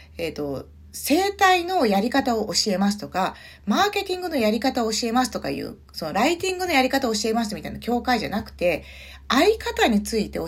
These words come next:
えてるから、えっと、ここはめちゃめちゃそもそも市場が広いんで、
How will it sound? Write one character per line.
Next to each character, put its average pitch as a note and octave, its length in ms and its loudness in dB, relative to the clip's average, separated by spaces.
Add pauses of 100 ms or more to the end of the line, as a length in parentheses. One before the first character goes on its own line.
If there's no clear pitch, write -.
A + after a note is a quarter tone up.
(140)
え G#3+ 100 4
て G#3 160 -2
る F#3 100 -6
か - 140 -8
ら、 G#3 300 0 (420)
え E3+ 80 -4
っ E3+ 40 -8
と、 - 100 -12
こ B3 180 -4
こ G#4 80 0
は E4+ 100 8
め G#3 160 6
ち E4+ 120 2
ゃ G4+ 40 4
め G#4+ 120 0
ち G#4+ 60 0
ゃ F4+ 40 0
そ G#4+ 140 -4
も A4+ 100 -2
そ - 80 -6
も - 60 -6
市 B3 240 -2
場 G#4 180 4
が G4+ 100 2
広 F#4 320 -2
い A3 60 0
ん G#3 80 -4
で、 F#3 280 0